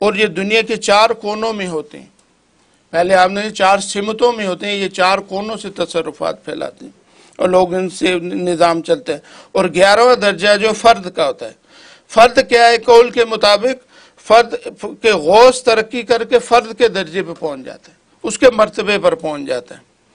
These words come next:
और फ़र्द तरक्की करके कुतुबुल मक-, अ, मदार के दर्जे पर पहुँच जाता है।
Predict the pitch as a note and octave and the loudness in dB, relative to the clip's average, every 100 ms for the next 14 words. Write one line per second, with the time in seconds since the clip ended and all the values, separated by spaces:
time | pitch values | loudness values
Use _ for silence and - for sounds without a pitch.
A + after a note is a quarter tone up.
0 | _ - - - - G3 F#3+ A3 A#3+ C4 | _ -20 -20 -6 0 0 2 2 2 -2
1 | - A3+ G#3 B3 G#3 A3 A3 A#3+ A#3 A3+ | 0 0 0 -6 0 0 2 2 2 0
2 | A3 A3+ A#3 G#3+ G3 G3 - F#3 F3+ F3+ | -2 -2 -2 0 -2 -4 -4 2 4 2
3 | F3+ F3+ F3+ F3+ G3 A3+ A3 - F#3 D3+ | -2 -4 -2 2 2 2 -2 -6 -6 -8
4 | F3 E3+ D#3+ D#3+ D3 C#3+ B2+ A#2+ A#2 A#2 | -8 -6 -6 -6 -8 -8 -10 -10 -14 -18